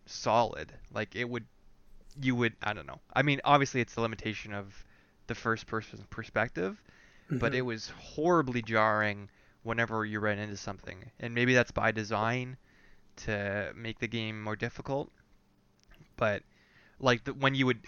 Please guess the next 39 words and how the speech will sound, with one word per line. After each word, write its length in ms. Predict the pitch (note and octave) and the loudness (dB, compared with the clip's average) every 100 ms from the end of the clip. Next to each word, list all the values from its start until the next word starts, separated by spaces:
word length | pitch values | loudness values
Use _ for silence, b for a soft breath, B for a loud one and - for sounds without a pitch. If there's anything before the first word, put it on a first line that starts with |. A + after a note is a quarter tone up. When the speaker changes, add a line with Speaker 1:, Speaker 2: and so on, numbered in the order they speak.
| - | -8
Speaker 1:
like, 160 | C3+ B2+ - | -4 -4 -2
say 240 | - C#3 | 4 6
there's 220 | B2 A2+ | 6 2
a 40 | A#2 | 2
bar 320 | A#2 A2+ A2+ | 6 8 8
above 260 | A2+ A2 G#2+ | 8 4 4
you 220 | G#2 G2 | -4 -4
and 120 | A2 | -6
you'd 120 | G#2+ | -8
hit 160 | G2+ B2 | -4 -2
it 100 | A#2 | -2
with 180 | A2+ - | -6 -6
your 100 | A2 | 0
head, 380 | A2+ A#2+ D3+ - b b b b b - | 4 4 2 -8 b b b b b -8
and, 140 | A#2 | -6
like, 240 | G#2 G2 F2 | -4 -6 -6
it 60 | |
would 140 | A2 G2+ - - - - - | -6 -8 -14 -20 -20 -20 -6
Speaker 2:
You 180 | C#3 C3 | 0 4
would 140 | B2 | 4
Speaker 1:
swing 380 | B2 B2+ C3+ C3+ | 4 6 6 6
your 140 | A#2+ | 4
Speaker 2:
rotate. 100 | A#2 | 2
Speaker 1:
f-, 240 | - - - - | -4 -8 -10 0
yeah, 200 | A#2+ G#2 | 4 4
you 180 | G#2 | 2
would 100 | A2 | -4
swing 340 | - C3 C3+ C#3 | -4 0 0 2
your 120 | B2 | 0
feet 260 | - C3+ B2+ | 2 2 4
up 160 | B2+ | 2
almost, 320 | B2 A#2+ - | -2 -4 -2
like, 180 | A2+ G#2+ - | 0 0 2
all 120 | A#2+ | 4
the 60 | A2+ | 6
way 120 | A2+ | 8
around 240 | A2 A2 A2 | 8 6 4
the 60 | |
bar. 440 | G#2+ G#2+ A2+ A#2+ | 2 4 6 4